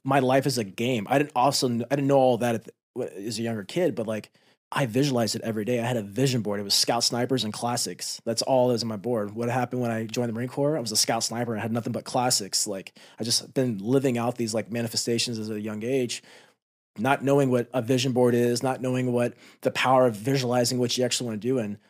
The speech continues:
more importantly, having this drive. That's why life is kinda challenging now, other than, like, wanting just to help people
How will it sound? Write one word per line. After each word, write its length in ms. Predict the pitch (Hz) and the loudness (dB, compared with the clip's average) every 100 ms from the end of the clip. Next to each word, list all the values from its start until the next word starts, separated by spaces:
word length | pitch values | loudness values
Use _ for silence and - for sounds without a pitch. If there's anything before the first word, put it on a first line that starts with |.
| - | -2
more 200 | 147 160 | 2 4
importantly, 420 | 135 131 135 120 | 2 0 -2 -2
having 380 | 110 123 131 120 | -2 0 0 -2
this 260 | 104 101 | -4 -4
drive. 680 | - - 104 113 110 107 - - - - - | -4 -6 -4 -2 -2 -4 -8 -18 -20 -14 -6
That's 180 | 110 | -2
why 60 | 120 | 0
life 260 | 110 113 104 | 0 -2 -4
is 80 | |
kinda 240 | - 110 101 | -6 -4 -4
challenging 600 | - - 127 113 107 98 | -2 -2 -2 -4 -4 -6
now, 220 | 107 113 | -4 -4
other 100 | 110 | -4
than, 180 | 107 107 | -4 -4
like, 160 | 101 98 | -6 -6
wanting 240 | 113 113 | -6 -4
just 160 | 113 - | -4 -2
to 100 | - | -2
help 200 | 117 110 | -4 -4
people 460 | 120 107 101 101 | -4 -2 -4 -6